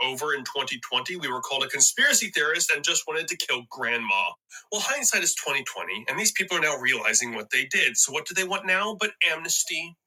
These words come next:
They want our forgiveness because they didn't mean to cause so much pain, suffering, and death. I am sorry.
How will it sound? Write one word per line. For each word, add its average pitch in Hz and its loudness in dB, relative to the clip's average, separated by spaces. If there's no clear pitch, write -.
They 226 -2
want 240 -4
our 202 -2
forgiveness 196 -2
because 190 0
they 254 0
didn't 202 0
mean 226 -2
to 180 2
cause 165 8
so 170 4
much - -2
pain, 170 0
suffering, 156 4
and 113 0
death. 156 4
I 143 6
am 143 4
sorry. 98 4